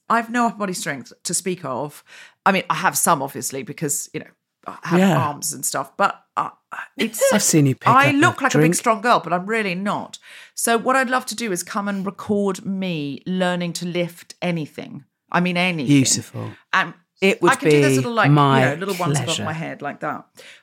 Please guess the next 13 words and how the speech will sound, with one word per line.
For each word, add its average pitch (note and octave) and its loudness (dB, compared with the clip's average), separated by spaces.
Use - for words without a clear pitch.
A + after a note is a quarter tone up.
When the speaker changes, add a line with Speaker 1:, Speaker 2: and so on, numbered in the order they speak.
Speaker 1:
But G3+ 6
Speaker 2:
That's - 2
a D3+ 2
strict - -2
press, C#3 2
Debs. C3 -2
You've C3+ -2
mimed C3 2
there. C#3 -6
Beautiful. C#3+ -2
Speaker 1:
Ha-, - 0
have A#3+ -2
I? F3+ -2